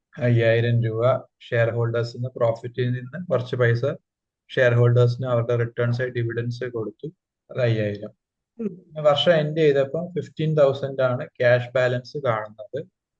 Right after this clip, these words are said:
Speaker 1: അപ്പം ഈ ഒരു
Speaker 2: ഉം.
Speaker 1: ഡിഫറൻസ്, ഫൈവ് തൗസൻഡിൽ നിന്ന് ഫിഫ്റ്റീൻ തൗസൻഡ് ആ ബാലൻസിൽ വരാൻ വന്നേക്കുന്ന മാറ്റം എങ്ങനെ വന്നു, ആ ഡിഫറൻസിന്റെ സ്റ്റോറിയാണ് ക്യാഷ് ഫ്ലോ സ്റ്റേറ്റ്മെന്റ്. നമ്മൾ അതിലെപ്പോഴും, ആ, മൂന്ന്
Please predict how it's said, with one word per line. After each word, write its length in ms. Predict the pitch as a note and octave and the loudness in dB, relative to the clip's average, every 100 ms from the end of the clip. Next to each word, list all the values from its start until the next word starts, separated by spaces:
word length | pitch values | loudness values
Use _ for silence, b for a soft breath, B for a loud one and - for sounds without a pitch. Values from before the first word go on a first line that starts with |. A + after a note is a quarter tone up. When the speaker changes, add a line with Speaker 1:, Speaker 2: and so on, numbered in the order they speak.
| _ _ _ | _ _ _
Speaker 1:
അപ്പം 300 | - D#3 D#3 | -12 -10 -8
ഈ 260 | D#3 E3 F3 | -6 -4 2
ഒരു 180 | E3 D#3+ | 2 2
Speaker 2:
ഉം. 80 | |
Speaker 1:
ഡിഫറൻസ്, 480 | D#3 C#3 G#3 C3 A#2+ | -2 0 2 2 -2
ഫൈവ് 420 | - - C3 C3 | -10 -8 -6 -2
തൗസൻഡിൽ 480 | D3 C#3+ D3+ D3 C#3+ | -2 -2 -4 -6 -6
നിന്ന് 220 | C#3+ D3 | -8 -8
ഫിഫ്റ്റീൻ 420 | D#3 C3+ - C#3 C#3 | -4 -6 -4 -12 -2
തൗസൻഡ് 560 | B2+ B2 C3+ C3+ D#3+ D#3+ | -2 -2 -8 -6 -6 -4
ആ 180 | C#3+ C3+ - | -4 -4 2
ബാലൻസിൽ 520 | B2+ B2 C3+ C3 C#3 C3+ | 4 4 2 -4 -2 0
വരാൻ 280 | B2 B2+ B2+ _ _ _ _ _ | 2 0 -4 _ _ _ _ _
വന്നേക്കുന്ന 400 | B2 B2 B2 C3+ | -4 -2 -2 -4
മാറ്റം 600 | C3+ A#2 A2+ A#2+ - D3 D3+ C3 | -2 0 0 0 -2 -6 -6 -8
എങ്ങനെ 440 | C3 C3+ D3 D3 | -8 -6 -2 0
വന്നു, 480 | B2+ A#2 A#2+ C#3 - _ _ _ _ _ _ C#3 | 0 0 -4 -14 -18 _ _ _ _ _ _ -6
ആ 60 | C#3+ | -4
ഡിഫറൻസിന്റെ 840 | C3+ A#2+ C3 C3 B2 C#3 C3+ C#3+ | -2 -2 0 -2 -2 -6 -4 -4
സ്റ്റോറിയാണ് 600 | C#3 - B2+ B2 B2+ A#2+ | -6 -4 0 0 2 0
ക്യാഷ് 360 | A#2 B2 A2+ A2+ | 0 2 2 0
ഫ്ലോ 140 | B2+ | -4
സ്റ്റേറ്റ്മെന്റ്. 800 | A#2+ - G#2+ - A2 G#2 C3+ F3+ - _ _ _ _ _ E3 | -4 -4 -8 -8 -16 -10 -8 -8 -12 _ _ _ _ _ -10
നമ്മൾ 180 | D#3+ D#3 | -2 2
അതിലെപ്പോഴും, 800 | D3+ D3+ D3 - D#3 D#3+ F3 - C#3 | 4 2 0 -2 0 0 -4 -12 -12
ആ, 220 | C3+ C3 | -4 -4
മൂന്ന് 400 | C3 C#3 D3 D3+ | -4 -4 -2 -4